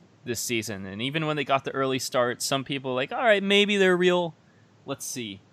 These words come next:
But they went through that tough stretch of matches late April, early May, and it,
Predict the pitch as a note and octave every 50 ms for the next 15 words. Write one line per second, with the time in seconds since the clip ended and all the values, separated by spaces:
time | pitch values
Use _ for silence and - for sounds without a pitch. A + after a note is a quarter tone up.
0 | _ _ _ _ _ _ _ _ _ - B2 C#3 - - C#3+ C#3+ C3+ D3+ D#3+ D#3
1 | - F3 D#3+ D3+ C#3+ B2+ A#2 - - - C#3 - - - - C#3+ C3+ - - A#2
2 | G#2+ A2+ A#2 A#2+ A#2+ A#2+ - - G#2+ G2 G#2 G#2+ A2 A2 G#2+ A2 G#2+ G#2+ - A2
3 | G#2 G2 G#2 G#2 - _ _ _ _ _ _ _ _ _ - B2 A#2+ A2+ A2 G#2
4 | G2+ G#2 A2 A2+ A2 G#2+ G#2 - G2 G#2 A2 G2+